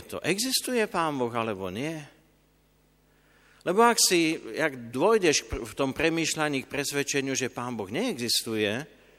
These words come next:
nemusíš hľadať svoje miesto. Ale keď si úprimný hľadač a chceš porozumieť svojmu miestu, poznať seba,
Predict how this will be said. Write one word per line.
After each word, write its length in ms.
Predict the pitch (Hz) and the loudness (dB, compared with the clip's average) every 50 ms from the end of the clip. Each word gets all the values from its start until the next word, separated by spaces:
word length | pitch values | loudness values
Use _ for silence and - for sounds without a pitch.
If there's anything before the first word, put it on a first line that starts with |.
| _ _ _ _ _ | _ _ _ _ _
nemusíš 720 | - 151 151 170 165 156 156 143 - - 135 131 123 113 117 | 0 4 4 6 6 6 4 4 2 2 2 2 0 0 -2
hľadať 360 | 120 127 123 123 120 123 123 - | 0 0 0 2 0 0 0 -2
svoje 320 | - 127 127 127 127 139 | -2 0 0 0 0 0
miesto. 560 | 147 208 240 247 202 - - - 95 90 110 - - - _ _ _ _ _ _ _ _ _ _ _ _ _ _ _ _ _ _ _ _ _ _ _ _ _ _ _ _ _ _ _ _ | 0 0 -2 0 0 -2 -2 -2 -4 -8 -8 -14 -20 -20 _ _ _ _ _ _ _ _ _ _ _ _ _ _ _ _ _ _ _ _ _ _ _ _ _ _ _ _ _ _ _ _
Ale 160 | - - 120 156 | -2 0 0 0
keď 160 | - 254 240 | 0 0 0
si 120 | - - 180 | 4 6 6
úprimný 640 | 208 247 240 - 214 220 220 208 208 196 196 180 143 | 6 6 6 4 4 4 4 4 4 4 4 2 2
hľadač 880 | 123 123 120 127 143 147 139 156 160 170 175 - - - - - - 147 - | 2 2 4 4 4 4 2 2 2 0 0 -2 -4 -4 -4 -6 -10 -12 -6
a 400 | - 120 117 113 113 113 113 120 - - - | -2 0 0 2 2 0 -2 -4 -8 -12 -14
chceš 480 | - - - - 139 131 127 - - - | -10 -8 -4 0 0 0 0 -2 -6 -4
porozumieť 720 | - 131 143 160 180 165 151 160 156 151 139 127 120 - | -2 -2 0 0 0 0 0 -2 0 0 0 0 0 -2
svojmu 400 | - 120 139 180 226 240 180 131 | -4 -2 -2 -2 -2 -2 -2 -2
miestu, 640 | 117 113 113 110 113 - - - - 110 104 107 120 135 135 - - _ _ _ _ _ _ _ _ _ _ _ _ _ _ _ | 0 0 0 0 0 0 0 -2 -2 -2 -4 -4 -4 -6 -10 -16 -20 _ _ _ _ _ _ _ _ _ _ _ _ _ _ _
poznať 560 | _ - 131 147 151 - 156 147 120 95 - | _ 2 2 4 4 2 2 2 0 -2 0
seba, 720 | - - - - 160 180 165 120 98 90 92 98 117 156 | 0 2 2 2 2 -2 -2 -2 -2 -2 -2 -4 -6 -8